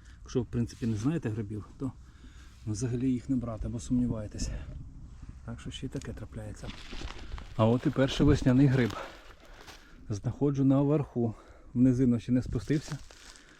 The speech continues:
Вони всі зараз внизу.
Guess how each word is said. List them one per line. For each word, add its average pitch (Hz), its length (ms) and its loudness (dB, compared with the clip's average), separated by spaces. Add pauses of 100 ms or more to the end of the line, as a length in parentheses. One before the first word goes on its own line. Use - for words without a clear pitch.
Вони 120 200 6
всі 160 460 4 (240)
зараз 120 520 2 (2000)
внизу. 214 560 12